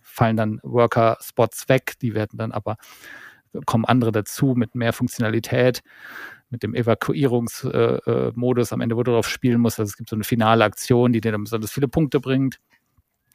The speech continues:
Also es ist eigentlich aus meiner Sicht generell Top-Spiel, äh, und, und, ähm, es lebt vielleicht von allen drei Spielen, die ich heute nenne, den Worker-Placement-Mechanismus am ehesten, am meisten.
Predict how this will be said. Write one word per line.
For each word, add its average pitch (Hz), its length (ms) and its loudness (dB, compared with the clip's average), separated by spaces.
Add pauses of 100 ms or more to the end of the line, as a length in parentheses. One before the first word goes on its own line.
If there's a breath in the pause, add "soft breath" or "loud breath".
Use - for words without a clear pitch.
(340)
Also 127 260 -2
es - 140 -2
ist - 240 -2
eigentlich 117 480 0
aus - 220 -2
meiner 110 240 0
Sicht 107 160 -4
generell 120 340 4
Top-Spiel, 127 720 0
äh, 117 60 4
und, 110 760 2
und, 113 540 -4 (160)
ähm, 113 240 -4 (180)
es - 220 -4
lebt 117 440 -2 (320 loud breath)
vielleicht 117 460 2
von 113 160 0
allen 120 420 4
drei 107 320 0
Spielen, 113 520 -2
die 107 160 -2
ich - 140 -10
heute 107 200 -2
nenne, 107 300 -2
den 104 160 -4
Worker-Placement-Mechanismus 110 1400 -2
am 110 200 -4
ehesten, - 440 -8 (280)
am 120 100 2
meisten. 107 440 -2